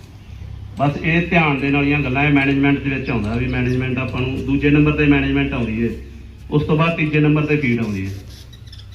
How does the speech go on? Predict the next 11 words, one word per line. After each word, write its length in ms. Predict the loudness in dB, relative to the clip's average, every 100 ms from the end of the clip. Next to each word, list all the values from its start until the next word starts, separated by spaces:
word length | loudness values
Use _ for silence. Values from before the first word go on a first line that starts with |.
| -20 -20 -8 -2
ਅਸੀਂ 160 | 2
ਤੁਹਾਨੂੰ 280 | 4 6 4
ਫੀਡ 200 | 4 4
ਦੀ 160 | 4 2
ਗਾਰੰਟੀ 260 | 2 0
ਦੇ 160 | 0 0
ਸਕਦੇ 260 | -2 -2 -2
ਹਾਂ 60 |
ਵੀ 120 | -2 -2
ਸਾਡੀ 280 | 0 0
ਫੀਡ 240 | 0 0